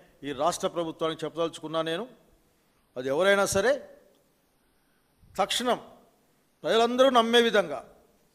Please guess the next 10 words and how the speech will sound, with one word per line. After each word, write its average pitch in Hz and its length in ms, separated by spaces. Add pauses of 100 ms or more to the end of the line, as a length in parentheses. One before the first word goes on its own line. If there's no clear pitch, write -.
(2250)
ఈ 151 80
మాట 214 280
ఎందుకు 220 280
వాడుతున్నా 220 380
అంటే, 214 380
మీకు 220 400
మీరే 214 500
ఈ 208 160
రాష్ట్రంలో 202 800
అధికారుల్ని 214 880